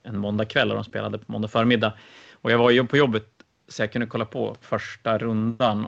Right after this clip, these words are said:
Och... Kim ställer, ställer sig, ja, resonerar väl som så att, att Knightsen kommer åt honom lite grann vart han än står någonstans. Så att han väljer att ställa sig ganska offensivt för att kunna använda sin pregame move och, och kliva fram, ta lite bräde.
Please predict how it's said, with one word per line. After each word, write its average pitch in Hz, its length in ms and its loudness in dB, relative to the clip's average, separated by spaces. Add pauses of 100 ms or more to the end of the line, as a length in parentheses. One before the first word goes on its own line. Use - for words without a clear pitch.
(120)
Och... 110 360 0 (1200)
Kim 160 220 2
ställer, 117 320 0
ställer 113 260 0
sig, 107 360 -2 (520)
ja, 123 160 -12 (440)
resonerar 143 440 4
väl 131 80 0
som 120 140 -4
så 110 200 -4
att, 107 160 -6
att 120 140 -6
Knightsen 120 360 -2
kommer 110 220 -2
åt 113 220 -2
honom 104 220 -4
lite 117 400 -2
grann 104 320 0
vart 104 220 -2
han 101 120 -4
än 98 80 -6
står 110 240 -4
någonstans. 110 720 -8
Så - 80 0
att 110 100 0
han 110 140 2
väljer 107 240 2
att 104 80 -4
ställa 107 240 0
sig 107 120 -4
ganska 120 300 2
offensivt 107 560 -2 (380)
för 107 180 0
att 104 80 -2
kunna 107 200 0
använda 107 260 2
sin 101 180 -4
pregame 107 380 2
move 117 200 2 (480)
och, - 300 -6
och - 180 -2 (180)
kliva 107 280 0
fram, 123 500 0 (440)
ta 110 140 0
lite 104 180 0
bräde. 101 520 2